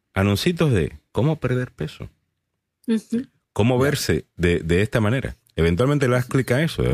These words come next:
Speaker 1: Ahora te, te, te empieza a llevar a, a páginas con otro estilo de vida. En este
Speaker 2: Sí.
Speaker 1: estilo de vida vamos a recomendarte la anorexia y la bulimia.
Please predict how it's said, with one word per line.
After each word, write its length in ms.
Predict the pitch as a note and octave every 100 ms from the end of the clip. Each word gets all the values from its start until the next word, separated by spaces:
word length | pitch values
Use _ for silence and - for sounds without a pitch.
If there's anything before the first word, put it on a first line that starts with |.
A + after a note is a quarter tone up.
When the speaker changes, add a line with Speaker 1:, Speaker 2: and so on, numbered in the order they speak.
| D2
Speaker 1:
Ahora 240 | D2 D#2+ G#2+
te, 240 | A2+ G#2
te, 320 | - F2+ E2
te 180 | - E2
empieza 380 | D#2 D2+ F#2+ B2
a 20 |
llevar 320 | G2+ G#2 C#3 - _ _ _ _ _ _ _ D#2+
a, 760 | D2+ D2 C#2 C2 B1+ B1+ C#2+ _ -
a 160 | C#2+
páginas 380 | F2+ A2+ C3 C3
con 160 | - F2
otro 180 | G2+ G2
estilo 320 | - G2+ E2+
de 100 | D#2
vida. 320 | A#2 E2 B1 _ _ _ _ _ -
En 140 | E2
este 140 | G2+
Speaker 2:
Sí. 40 | A#2+
Speaker 1:
estilo 240 | B2+ A2+
de 100 | F#2+
vida 400 | F#2+ B2 E2+ E2+ - _ _
vamos 380 | D#2 D#2+ F#2 -
a 180 | G2 E2+
recomendarte 960 | F2 E2 E2+ D#2 D2+ G2+ G#2 - A#1+ - _ _ _ _ _ _ _
la 140 | E2 C#2
anorexia 600 | C2+ D2+ E2 - - - _ _ _ _ _ _ _ _ _ -
y 100 | F2+
la 100 | D#2
bulimia. 540 | C2+ D#2+ F2 B1 -